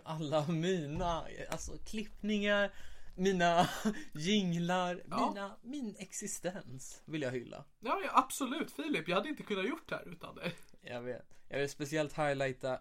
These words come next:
Speaker 1: i Emma Lindströms
Speaker 2: Det spelades
Speaker 1: avsnittet.
Speaker 2: upp, Filip.
Speaker 1: Gjorde
Speaker 2: De har
Speaker 1: det?
Speaker 2: hört det.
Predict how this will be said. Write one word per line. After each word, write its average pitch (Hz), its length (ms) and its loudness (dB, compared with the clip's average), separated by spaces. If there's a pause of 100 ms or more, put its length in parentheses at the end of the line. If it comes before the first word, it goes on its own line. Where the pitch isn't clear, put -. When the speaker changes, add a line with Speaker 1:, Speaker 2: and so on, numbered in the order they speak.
Speaker 1:
i 175 320 0
Emma 147 400 -2
Lindströms 135 600 -6
Speaker 2:
Det - 120 4
spelades 143 520 2
Speaker 1:
avsnittet. 135 240 -4
Speaker 2:
upp, - 60 -8
Filip. - 260 -14 (300)
Speaker 1:
Gjorde 151 260 2
Speaker 2:
De 214 60 2
har 147 80 4
Speaker 1:
det? 151 60 2
Speaker 2:
hört 143 220 -2
det. - 160 -12